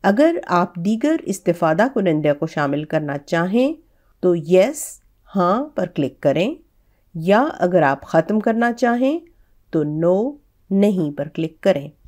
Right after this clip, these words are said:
अपने अकाउंट में इजाफी सिक्योरिटी शामिल करने के लिए आपको अकाउंट का एक सारिफ नाम मुंतखब करने का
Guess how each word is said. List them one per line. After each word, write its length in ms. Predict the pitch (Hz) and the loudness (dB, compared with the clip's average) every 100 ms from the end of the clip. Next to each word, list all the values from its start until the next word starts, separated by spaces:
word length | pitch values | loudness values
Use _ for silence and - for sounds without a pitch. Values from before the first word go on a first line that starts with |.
| _ _ _ _ _ _ _ _ _ _ _ _ _ _ 175 | _ _ _ _ _ _ _ _ _ _ _ _ _ _ -12
अपने 260 | - 190 | -4 -2
अकाउंट 600 | - 165 208 208 320 320 214 | -2 -4 -2 0 -2 -4 0
में 220 | 180 180 | 0 0
इजाफी 540 | 180 170 180 - 311 | -2 2 2 2 0
सिक्योरिटी 580 | 311 214 - 185 175 180 | 0 -2 0 2 0 -2
शामिल 400 | 180 165 151 143 | -6 -6 -4 -6
करने 380 | 147 156 156 180 | -4 -4 -4 -4
के 140 | 202 | -4
लिए 440 | 220 226 240 262 269 _ _ 180 | -4 -2 -2 -4 -6 _ _ 2
आपको 440 | 208 254 - 185 | 2 2 0 0
अकाउंट 540 | - 170 190 202 277 | 0 0 0 2 -2
का 240 | - 180 156 - | -2 -2 -2 -2
एक 380 | 214 269 285 - | 0 -2 -4 -12
सारिफ 480 | - 185 214 302 233 | -2 0 2 0 0
नाम 240 | 165 160 | 0 0
मुंतखब 540 | 165 165 156 165 160 156 | -2 -4 -6 -6 -6 -4
करने 380 | 175 180 233 | -4 -2 -4
का 260 | 262 247 | -4 -6